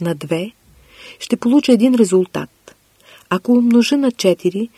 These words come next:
ще получа друг резултат. Ако умножа на пет, ще получа друг резултат.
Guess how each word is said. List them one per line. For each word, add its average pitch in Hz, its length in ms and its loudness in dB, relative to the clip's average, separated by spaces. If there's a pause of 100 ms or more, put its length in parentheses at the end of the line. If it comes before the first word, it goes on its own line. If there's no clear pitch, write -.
ще - 200 -10
получа 185 600 -6
друг 240 300 0
резултат. 170 720 -4 (720)
Ако 190 220 -6
умножа 196 440 -2
на 226 140 0
пет, - 540 -8
ще - 200 -6
получа 196 400 -6
друг 240 300 -4
резултат. 185 800 -4